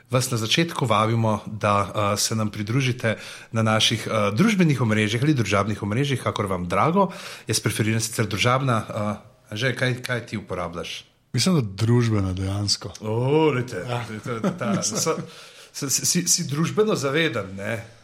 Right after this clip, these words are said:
Speaker 2: Lej, pač, ne vem,
Speaker 1: A
Speaker 2: zakaj.
Speaker 1: ti delaš pozitivne stvari za družbo, ne, drugi se pa družimo, ko.
Speaker 2: Ja, več ali manj, več ali
Speaker 1: Tako
Speaker 2: manj.
Speaker 1: da, to je to. A, v glavnem, a, pejte na aparatus počrtaj si na, a,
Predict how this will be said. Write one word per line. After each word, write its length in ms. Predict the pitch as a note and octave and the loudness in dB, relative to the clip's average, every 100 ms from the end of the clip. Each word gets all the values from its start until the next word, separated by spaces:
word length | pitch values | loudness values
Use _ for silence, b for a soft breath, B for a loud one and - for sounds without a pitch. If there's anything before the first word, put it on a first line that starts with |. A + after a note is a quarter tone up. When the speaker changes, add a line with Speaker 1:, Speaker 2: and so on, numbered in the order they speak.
| - | -8
Speaker 2:
Lej, 340 | F3+ E3 B2+ A#2 | 0 2 2 0
pač, 260 | D3+ C#3 - - G#3+ - - - | -2 0 -2 -2 -6 -14 -20 -8
ne 160 | F3 | -4
vem, 220 | E3+ F#3 E3+ | 2 2 4
Speaker 1:
A 80 | |
Speaker 2:
zakaj. 180 | C#3 - | 0 2
Speaker 1:
ti 140 | A3 A#3+ | 2 4
delaš 320 | D#3+ D#3+ F3 F3 | 4 4 4 2
pozitivne 720 | D3+ D3+ D#3+ D#3+ E3 D#3 D3+ | 0 0 -2 0 0 2 0
stvari 320 | - C#3+ D#3+ | 2 0 0
za 160 | B2+ A#2 | 0 0
družbo, 420 | C3 E3 B2 B2 | 2 2 2 2
ne, 140 | B2+ | 2
drugi 240 | B2 B2 B2+ | 0 0 -2
se 160 | - | -2
pa 80 | A#2+ | -4
družimo, 560 | G#2+ A2 G2 F#2 D2+ - | -4 -4 -4 -6 -12 -12
ko. 100 | C#3+ | -2
Speaker 2:
Ja, 200 | C#3+ C3+ | 2 2
več 260 | C3 C3 | 0 -2
ali 80 | A#2 | -4
manj, 160 | G#2+ F#2+ B B | -8 -12 B B
več 160 | C3 A2+ | -14 -12
ali 60 | |
Speaker 1:
Tako 160 | A2 A2+ | -6 -2
Speaker 2:
manj. 80 | A2 | 0
Speaker 1:
da, 100 | G2+ | 0
to 140 | C3 | 0
je 100 | A#2+ | 0
to. 140 | - G3+ | 4 4
A, 180 | G#3+ C#3 C#3+ | 4 4 2
v 100 | C#3 | 2
glavnem, 400 | D3 D#3 E3 D3 | 2 4 2 2
a, 120 | C3+ | 2
pejte 320 | C3 D#3+ D#3+ D3+ | 2 -2 -2 -2
na 160 | C3+ - | -2 -4
aparatus 520 | B2 C3 C#3 D3+ C#3+ | -2 0 2 0 -2
počrtaj 500 | - C#3 C#3 A#2+ B2+ | 0 0 0 -2 -2
si 240 | - C3+ B2 | -2 -2 -2
na, 240 | A2 G#2 B B B B | -4 -6 B B B B
a, 160 | - | -2